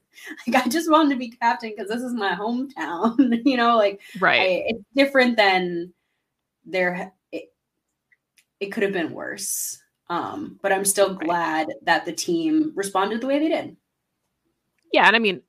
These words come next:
Speaker 2: for all we know, he acted on it because guys on the sideline were ribbing him and saying, like, "Oh, you should totally go out there. Like, you should," you know, like, we're never gonna get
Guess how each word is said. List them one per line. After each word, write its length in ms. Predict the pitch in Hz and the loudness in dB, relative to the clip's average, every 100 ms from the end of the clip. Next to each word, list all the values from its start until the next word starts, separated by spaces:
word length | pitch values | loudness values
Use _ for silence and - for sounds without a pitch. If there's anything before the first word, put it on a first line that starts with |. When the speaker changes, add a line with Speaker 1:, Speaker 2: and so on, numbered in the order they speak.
| - | -2
Speaker 2:
for 120 | 247 | 6
all 140 | 214 196 | 6 6
we 120 | 196 | 0
know, 260 | 170 147 - | 0 -2 -2
he 220 | 208 202 | -4 0
acted 300 | 170 - 170 | 0 0 -4
on 140 | 165 | -2
it 120 | 156 | -4
because 240 | - 196 180 | -6 -6 -4
guys 220 | 156 165 | -2 -2
on 80 | 156 | -6
the 80 | 160 | -6
sideline 380 | 160 151 151 | -6 -2 -2
were 80 | 156 | -2
ribbing 260 | 151 156 165 | -4 -4 -6
him 140 | 151 | -6
and 120 | 151 | -8
saying, 220 | 180 165 180 | -6 -6 -4
like, 240 | 175 175 | -6 -6
"Oh, 80 | 170 | -8
you 100 | 165 | -8
should 160 | 170 | -10
totally 260 | - - - | -10 -10 -8
go 100 | - | -8
out 120 | - | -8
there. 140 | - - | -8 -8
Like, 160 | - | -8
you 60 | 180 | -10
should," 180 | - - | -12 -4
you 80 | 247 | 4
know, 120 | 226 | 6
like, 140 | 220 | 6
we're 100 | 233 | 4
never 260 | 220 202 202 | 2 0 0
gonna 160 | 196 160 | -4 -2
get 380 | 175 160 - | 0 2 0